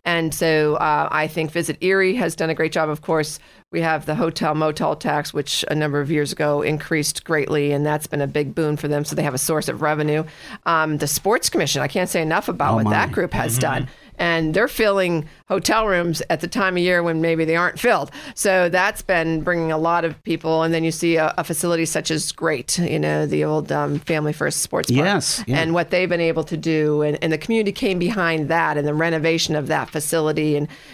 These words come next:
Speaker 1: and even renovating the ice down at, uh, the, the,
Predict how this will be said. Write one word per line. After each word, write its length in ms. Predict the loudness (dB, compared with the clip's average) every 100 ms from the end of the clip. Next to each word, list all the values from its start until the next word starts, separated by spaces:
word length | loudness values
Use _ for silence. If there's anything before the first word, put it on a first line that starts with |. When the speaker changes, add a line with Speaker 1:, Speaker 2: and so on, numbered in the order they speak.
| -4
Speaker 1:
and 140 | 0
even 220 | 0 2 0
renovating 440 | 0 2 0 0
the 140 | 0 0
ice 300 | 0 -2 -2
down 280 | 0 2
at, 200 | 0 -2
uh, 220 | -2 0 0
the, 320 | 0 0 -2
the, 200 | -2 -2